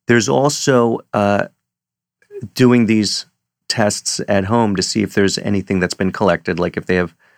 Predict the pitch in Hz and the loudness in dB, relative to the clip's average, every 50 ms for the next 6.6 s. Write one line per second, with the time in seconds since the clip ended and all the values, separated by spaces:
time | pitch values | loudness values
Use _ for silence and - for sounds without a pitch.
0 | _ _ _ - 104 104 107 104 95 - 110 104 101 98 98 98 98 98 101 95 | _ _ _ -4 0 0 0 0 0 0 0 0 0 -2 -2 -2 -2 -2 -2 -2
1 | 98 92 98 104 104 - - 110 107 104 104 98 92 - 104 98 95 95 92 90 | -2 0 0 -2 -2 0 0 0 2 2 0 -2 -2 -2 0 0 2 2 0 -2
2 | - - 104 95 95 95 95 95 92 92 95 - _ _ _ _ - _ _ _ | -4 -2 0 0 2 2 0 0 -2 -4 -6 -10 _ _ _ _ -20 _ _ _
3 | _ - - 92 92 92 92 90 92 - - - - - 117 110 104 101 101 101 | _ -2 0 0 2 2 0 0 -2 -4 -6 -6 -2 0 2 4 4 4 4 4
4 | 98 92 - 104 92 92 90 92 - - - 95 85 - _ _ _ - 107 101 | 2 0 0 0 2 2 2 0 -2 -4 -4 -4 -4 -4 _ _ _ -2 -2 0
5 | 95 98 98 95 95 95 90 82 87 95 92 92 90 90 90 90 - - - - | 2 0 0 0 0 -2 -2 -2 -2 -2 0 0 -2 -2 -4 -4 -6 -4 -4 -4
6 | 92 - - 95 - 95 82 82 87 87 82 | -4 -2 -4 -6 -4 -2 -2 -2 -2 -4 -6